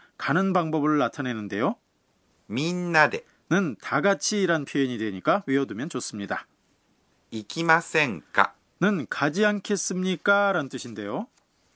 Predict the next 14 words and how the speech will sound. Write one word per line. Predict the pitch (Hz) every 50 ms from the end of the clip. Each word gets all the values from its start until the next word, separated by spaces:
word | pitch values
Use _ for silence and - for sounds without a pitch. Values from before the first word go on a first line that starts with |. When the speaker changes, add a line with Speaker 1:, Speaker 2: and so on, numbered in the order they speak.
| _ -
Speaker 2:
이키마센. | 104 101 101 - - 151 147 143 131 135 143 - - - 117 - - - _ _ -
Speaker 1:
는 | 143 165 190 214 202 131 - _ _ _ _ _ _ _ _ _ _ _
Speaker 2:
이키마스. | 110 107 101 - - 156 151 147 135 139 - - - - - _ _ _ _ _ _ -
Speaker 1:
갑니다의 | - 135 151 180 196 208 208 175 196 170 156 156 190 190
부정형입니다. | - 180 175 202 196 190 175 151 135 127 113 104 101 120 120 101 - - _ _ _ _ _ _ _ _ _
여기에 | 135 139 156 151 151 196 208 202 196 180 - _ _ _ -
가를 | - 196 202 - - - _ - 147 151 156
붙여서 | 127 127 - - 135 - - 139 190 226 339
의문문이 | - 123 135 170 185 202 202 190 196 185 170 160 143
된 | - 127 110
거죠. | 101 101 92 143 175 123 92 - _ _ _ _ _ _ _ _ _ _ _ _
마스형 | - 120 135 156 - - 220 226 220 220 214 202
동사의 | 190 190 196 185 190 185 190 190 190
마스를 | 165 143 135 - - 135 123 143 185 226